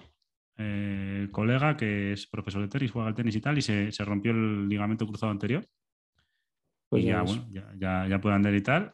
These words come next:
Speaker 1: ¿Es para él el entrenamiento de fuerza? Claro,
Speaker 2: Claro
Speaker 1: eso
Speaker 2: que
Speaker 1: es lo
Speaker 2: sí.
Speaker 1: que estamos haciendo, y empezar a reincorporar y reeducar en el entrenamiento de fuerza esa rodilla que está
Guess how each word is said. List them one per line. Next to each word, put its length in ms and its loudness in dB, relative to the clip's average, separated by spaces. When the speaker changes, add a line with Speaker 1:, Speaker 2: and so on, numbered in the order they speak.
Speaker 1:
¿Es 140 -4
para 240 2
él 60 2
el 60 2
entrenamiento 360 0
de 40 -6
fuerza? 380 -10
Claro, 400 -8
Speaker 2:
Claro 180 6
Speaker 1:
eso 20 10
Speaker 2:
que 60 8
Speaker 1:
es 60 4
lo 40 4
Speaker 2:
sí. 20 -
Speaker 1:
que 40 6
estamos 340 2
haciendo, 420 2
y 80 0
empezar 500 0
a 100 2
reincorporar 1040 0
y 100 -2
reeducar 1000 -2
en 100 -6
el 100 -4
entrenamiento 420 -4
de 80 0
fuerza 360 -6
esa 180 -4
rodilla 440 -2
que 100 -8
está 320 -2